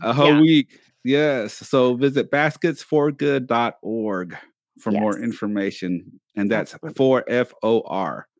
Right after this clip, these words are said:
Speaker 1: Link will be down in the description in the comments of the podcast.
Speaker 2: Yes.
Speaker 1: So make sure you visit for that. We're looking for sponsors, donations, all that kind of good stuff.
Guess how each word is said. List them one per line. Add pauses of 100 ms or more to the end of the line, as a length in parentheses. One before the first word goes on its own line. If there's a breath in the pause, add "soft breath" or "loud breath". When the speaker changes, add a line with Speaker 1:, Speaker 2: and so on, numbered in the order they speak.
(260)
Speaker 1:
Link
will
be
down
in
the
description
in
the
comments
of
the
podcast. (600 soft breath)
Speaker 2:
Yes. (320)
Speaker 1:
So
make
sure
you
visit
for
that.
We're
looking
for
sponsors,
donations,
all
that
kind
of
good
stuff.